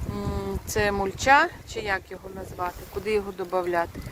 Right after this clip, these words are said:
Порадьте, будь ласка, так? І ось тут, бачите, така купа, е, перегною, навозу, щоб удобрювати свої, ем, ділянки.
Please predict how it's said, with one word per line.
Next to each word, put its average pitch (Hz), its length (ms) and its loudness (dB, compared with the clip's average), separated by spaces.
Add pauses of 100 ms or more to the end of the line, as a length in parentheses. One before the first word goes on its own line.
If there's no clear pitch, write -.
(460)
Порадьте, 202 440 4
будь 175 200 -4
ласка, 175 480 0
так? 269 280 8 (480)
І 214 160 0
ось 214 240 2
тут, 302 280 0
бачите, 254 520 6 (240)
така 220 500 4 (120)
купа, 247 480 6 (800)
е, 185 320 0
перегною, 196 800 2 (160)
навозу, 196 600 -2 (520)
щоб 208 200 4
удобрювати 226 680 6
свої, 208 500 0 (840)
ем, 185 300 0 (1160)
ділянки. 185 560 4